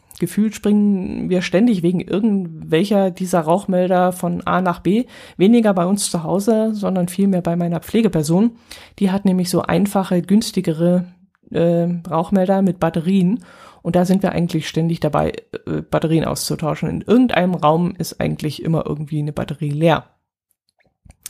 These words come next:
Gut, das war's zu diesem Thema. Mm, ich konnte ja <laughs> relativ kurz damit bleiben. Ich denke also, dass ich keinen damit gelangweilt habe. Und wie gesagt, es gibt ja doch ein paar Technikfreaks unter euch, die das vielleicht interessiert.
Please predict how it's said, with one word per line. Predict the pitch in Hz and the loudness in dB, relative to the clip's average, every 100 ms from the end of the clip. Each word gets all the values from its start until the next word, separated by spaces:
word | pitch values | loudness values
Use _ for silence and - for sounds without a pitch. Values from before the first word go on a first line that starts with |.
| - - - - _ | -14 -16 -18 -20 _
Gut, | 240 226 - 214 | 2 2 2 0
das | 220 | 2
war's | 214 208 - | 2 2 0
zu | 185 | 0
diesem | 175 202 233 | 2 2 2
Thema. | 254 277 311 370 269 453 | 2 2 2 -2 -14 -6
Mm, | 214 214 214 214 214 214 214 214 208 208 208 208 - | -2 0 0 0 0 0 -2 -2 -2 -2 -2 -2 -4
ich | - | -4
konnte | - 214 | 2 4
ja | 208 190 - | 4 2 -2
<laughs> | - | -2
relativ | 208 196 180 180 - | 2 2 0 -4 -4
kurz | 214 226 - | -4 -4 -2
damit | 180 175 - | 0 0 -2
bleiben. | 160 170 202 240 - - - - - | -2 0 0 -2 -6 -20 -20 -14 -6
Ich | 175 | -2
denke | - 185 196 | 2 2 2
also, | - 160 156 | 2 2 2
dass | 170 - | 0 -2
ich | 160 - - | -2 -4 -2
keinen | 175 170 | 0 0
damit | 165 160 160 - - _ | 0 -2 -4 -12 -20 _
gelangweilt | - 170 175 196 185 175 | 0 2 2 2 2 2
habe. | 175 170 | 0 2
Und | 156 | 0
wie | 156 | 0
gesagt, | 151 165 165 175 | 0 0 0 -4
es | - | -2
gibt | 175 | 0
ja | 180 | 2
doch | 175 185 | 2 0
ein | |
paar | 175 165 170 | 0 -2 0
Technikfreaks | 175 - 180 - 165 - | -2 0 -2 0 -2 -2
unter | - 170 | -4 -2
euch, | 165 156 - - - - | -2 -4 -6 -18 -20 -4
die | 175 | 0
das | 165 147 | 0 0
vielleicht | - 156 156 - | 0 0 -2 -2
interessiert. | 185 - 214 - 165 165 | -2 -2 -4 2 2 2